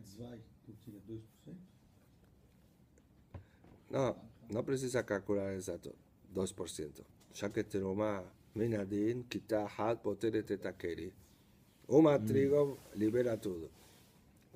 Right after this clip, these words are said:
Speaker 2: Ten mida benonit, dos por ciento. Entonces, hoy que de Orabanán puede tirar. Y más si es de May, más cuando hay duda que tira sin verajá. Puede tirar un poquillo. Más hacer, sí, tiene que ser diez por ciento.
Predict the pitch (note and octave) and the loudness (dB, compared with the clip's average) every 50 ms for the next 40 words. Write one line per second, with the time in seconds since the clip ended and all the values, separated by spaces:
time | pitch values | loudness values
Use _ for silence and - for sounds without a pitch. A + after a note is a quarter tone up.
0 | - - - C3+ C3+ C3 B2 A2+ A2+ A2+ A2 G#2 G#2+ A2 A#2+ C3 D3+ E3+ F#3 F3 | -8 4 8 8 10 10 10 8 8 8 8 8 6 6 8 8 10 10 12 10
1 | D3 - - - - - F2 G2+ G#2+ G#2+ - - G2 F2+ - - E2+ E2 D2+ E2+ | 10 8 2 -12 -16 -6 2 4 4 4 4 0 -4 -4 -2 -4 -6 -6 -6 -10
2 | F2+ F#2+ - C3 D#3 D#3 D#3 - - C3 D3 E3+ D#3+ - C3 A2 - A#2+ A#2+ A#2+ | -8 0 4 6 6 6 6 4 4 8 8 8 10 8 2 2 2 2 2 2
3 | A#2+ B2 B2 C3 C3 - - - - - - - - - - - - - - - | 2 0 -2 -4 -6 -12 -20 -20 -20 -20 -20 -20 -20 -20 -20 -20 -20 -20 -20 -20
4 | - - F#2 F#2+ G2 G2 G#2 G2+ G2+ G#2+ A#2 C3+ C#3+ C3 B2+ B2 B2 - - - | -14 -6 -4 -2 0 0 0 0 0 0 2 4 4 4 4 2 0 -4 -8 -16
5 | - - G2 B2 B2+ B2 A#2 A#2 A2+ G#2+ A2 G#2+ G2 G#2 G#2 - - - - - | -6 -2 2 4 4 4 2 2 2 2 2 2 0 -2 -6 -10 -20 -20 -20 -20
6 | - - - - _ - - - - - - - _ _ _ - - - F2+ F2+ | -20 -20 -20 -20 _ -20 -20 -20 -20 -20 -20 -20 _ _ _ -20 -10 -8 -6 -2
7 | G#2 A#2 B2 - - A#2 A#2 A#2 A#2 A#2 A#2+ C#3 C#3+ B2+ G#2 F2+ E2+ G2+ B2 C3+ | 0 0 0 2 4 4 4 6 6 6 8 8 8 8 6 4 4 2 0 0
8 | - - B2+ A2+ A2+ A#2+ A#2+ B2 B2 D3+ E3+ D#3 C#3+ C3 A#2 A2+ G#2+ G#2 - G2+ | 2 0 0 2 4 4 4 4 6 6 6 8 8 6 4 4 2 0 -2 -4
9 | F2+ - G#2 G#2 A2 G#2 - - G#2+ G#2 G2+ F#2 F2+ - - D2+ D2 - G#2+ A#2+ | -4 -2 0 0 0 0 0 0 -2 0 0 -2 -4 -6 -10 -12 -2 2 2 2
10 | A#2 B2 B2+ B2+ B2 A#2+ A#2+ A2 - - G#2+ F2+ E2 D2+ - - - - - - | 4 4 2 2 2 2 -2 -2 -2 -2 -6 -6 -6 -8 -14 -18 -20 -20 -20 -20
11 | - - - F#2 F2+ F2+ G2+ A2 G#2+ - C3+ D3+ E3+ D#3 - - D3+ A#2+ G2 G2 | -20 -10 -6 -4 -2 0 -2 -2 4 6 8 8 8 6 6 4 2 2 2 -2
12 | F#2+ G2 F#2+ - A2+ G#2+ G#2+ A2+ A#2 A2+ - G#2 G#2 G2 - - - E2 E2 - | -2 -2 -2 0 0 0 2 0 -2 -2 -4 -6 -6 -6 -6 -8 -10 -10 -12 -14
13 | - | -18